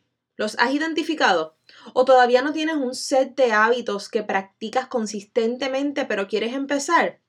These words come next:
Perfecto, por algún lado se empieza. ¿Has escuchado decir que toma veintiún días crear un hábito y noventa días hacerlo parte de tu estilo de vida? Olvidan decir que tienes que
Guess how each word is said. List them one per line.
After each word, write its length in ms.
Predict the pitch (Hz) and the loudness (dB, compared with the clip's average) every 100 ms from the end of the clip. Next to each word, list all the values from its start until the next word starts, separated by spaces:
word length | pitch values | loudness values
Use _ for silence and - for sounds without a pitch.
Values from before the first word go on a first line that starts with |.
| _ _ | _ _
Perfecto, 880 | _ 170 - - 202 226 - 220 - _ - - | _ -8 -8 -6 -6 -6 -2 -2 -2 _ -20 -8
por 140 | 226 214 | -2 0
algún 240 | 196 190 | 0 0
lado 220 | 220 349 | 0 0
se 100 | 294 | -2
empieza. 600 | 175 165 196 220 156 - _ _ _ _ _ _ - - - - - - | -4 -2 -2 -2 -6 -10 _ _ _ _ _ _ -20 -20 -20 -20 -20 -4
¿Has 160 | 269 | 0
escuchado 500 | 339 392 392 381 370 | 0 0 -2 0 0
decir 540 | 359 311 339 330 330 - | 0 0 -2 -2 -4 -4
que 140 | 254 | -4
toma 340 | 240 247 285 214 | -2 0 -2 -2
veintiún 640 | 240 226 220 214 226 277 | -2 -2 -2 -2 -2 -2
días 400 | 285 294 294 285 | -2 -2 -4 -4
crear 340 | - 226 220 262 | -2 0 0 0
un 140 | 240 | 0
hábito 540 | 214 233 254 254 254 - | -2 -2 -2 -2 -4 -4
y 140 | 254 | -2
noventa 600 | 226 208 202 220 240 254 | 0 0 -2 -2 -2 -2
días 380 | 233 233 247 - | 0 0 -2 -4
hacerlo 560 | 220 208 208 214 233 233 | -8 -4 -4 -2 -4 -2
parte 340 | 220 220 240 | -2 -2 -2
de 140 | 240 208 | -2 -2
tu 80 | 202 | -6
estilo 340 | 190 208 226 | -6 -4 0
de 140 | 254 | 0
vida? 320 | 294 240 165 - _ _ _ _ _ _ | 0 0 -4 -8 _ _ _ _ _ _
Olvidan 380 | 233 208 208 220 | 2 2 0 0
decir 480 | 247 247 254 202 - | 0 -2 -6 -8 -8
que 140 | - | -6
tienes 380 | - 208 226 226 | -4 -4 -4 -6
que 260 | - 180 | -4 -4